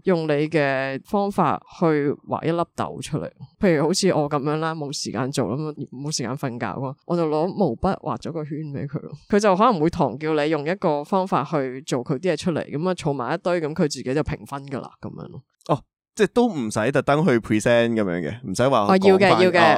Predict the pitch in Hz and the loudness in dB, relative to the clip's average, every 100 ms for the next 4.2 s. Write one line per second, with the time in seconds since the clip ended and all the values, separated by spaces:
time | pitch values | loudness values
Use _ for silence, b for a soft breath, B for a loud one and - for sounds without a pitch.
0 | 110 - 180 156 139 165 185 170 147 165 | 6 6 6 4 4 4 4 4 0 2
1 | 208 135 120 107 160 156 156 170 175 147 | 2 2 0 0 2 2 4 4 4 0
2 | 139 165 214 214 170 185 170 196 165 147 | 0 2 2 4 2 2 2 2 2 2
3 | 143 139 170 170 185 185 185 151 - 170 | 0 0 2 0 0 0 0 -2 0 2
4 | 175 | 4